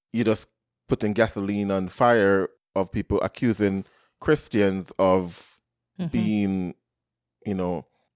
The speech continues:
Speaker 1: crass or vulgar or whatever the case may be. And to something you said, Jay, I'm actually glad that the president doesn't even know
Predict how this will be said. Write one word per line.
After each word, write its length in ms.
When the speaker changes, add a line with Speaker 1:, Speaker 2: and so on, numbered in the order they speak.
Speaker 1:
crass 560
or 240
vulgar 580
or 80
whatever 300
the 80
case 240
may 120
be. 240
And 300
to 500
something 340
you 140
said, 320
Jay, 360
I'm 320
actually 300
glad 340
that 100
the 80
president 580
doesn't 300
even 380
know 360